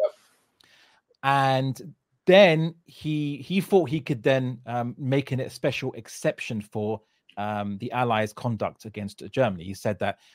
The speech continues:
Speaker 2: well, it was justified to target civilians, uh, against, uh, the German state because, uh, of who they were fighting. It, the,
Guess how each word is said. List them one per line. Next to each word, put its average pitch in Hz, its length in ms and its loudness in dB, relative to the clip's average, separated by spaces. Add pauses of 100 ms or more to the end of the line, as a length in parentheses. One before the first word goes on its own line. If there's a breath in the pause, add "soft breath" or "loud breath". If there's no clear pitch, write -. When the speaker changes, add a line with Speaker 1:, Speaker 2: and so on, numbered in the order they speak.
(160)
Speaker 2:
well, 127 300 2
it 139 140 -4
was 120 260 -6
justified 123 720 2
to - 80 -20
target 113 380 -4
civilians, 87 640 -12 (600)
uh, 101 160 -8
against, 120 560 -4 (120)
uh, 98 160 -8
the 95 100 -10
German 95 440 -4 (140)
state - 440 -8
because, 107 600 -4
uh, 101 240 -6 (100)
of 107 200 -6
who 135 240 4
they 117 140 4
were 107 100 2
fighting. - 540 -2
It, 82 180 -16
the, 104 200 -12